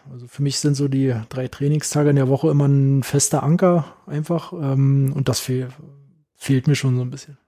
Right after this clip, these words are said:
Also ich hab mich echt erwischt in der ersten Zeit in Corona, so die ersten drei, vier Wochen, dass ich auf Arbeit nicht genau wusste, welcher Tag, Wochentag heute ist, weil ich Kendo nicht als, ähm,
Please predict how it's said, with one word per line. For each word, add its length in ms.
Also 240
ich 80
hab 120
mich 140
echt 200
erwischt 460
in 140
der 180
ersten 320
Zeit 240
in 100
Corona, 500
so 120
die 100
ersten 240
drei, 180
vier 180
Wochen, 220
dass 180
ich 120
auf 180
Arbeit 280
nicht 200
genau 260
wusste, 280
welcher 220
Tag, 180
Wochentag 540
heute 240
ist, 500
weil 460
ich 200
Kendo 260
nicht 200
als, 440
ähm, 580